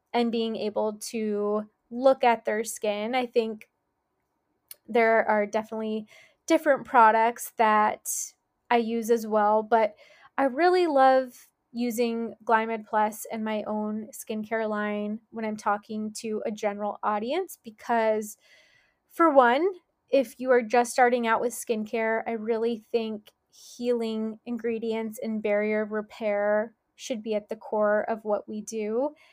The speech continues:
And I really think that's the emphasis of my line. It is kinda at the core of Glymed Plus, even, even with their more active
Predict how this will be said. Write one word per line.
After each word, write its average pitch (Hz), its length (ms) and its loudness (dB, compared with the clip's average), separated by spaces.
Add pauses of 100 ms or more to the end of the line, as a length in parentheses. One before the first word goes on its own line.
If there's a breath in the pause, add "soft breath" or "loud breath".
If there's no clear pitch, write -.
(180 soft breath)
And 240 100 -2
I 233 40 2
really 240 340 4
think 220 520 -4 (360)
that's 220 320 4
the - 100 -4
emphasis 220 460 -6
of 190 120 -8
my 254 240 2
line. 247 560 0 (640 soft breath)
It 214 280 -2
is 202 560 -4
kinda 220 260 -4
at 214 200 0
the 214 80 -6
core 220 640 2
of 214 120 -4
Glymed 214 460 -2
Plus, 254 420 2
even, 226 600 -4 (180)
even 254 280 -4
with 247 120 0
their 233 140 2
more 214 300 -2
active 220 840 -4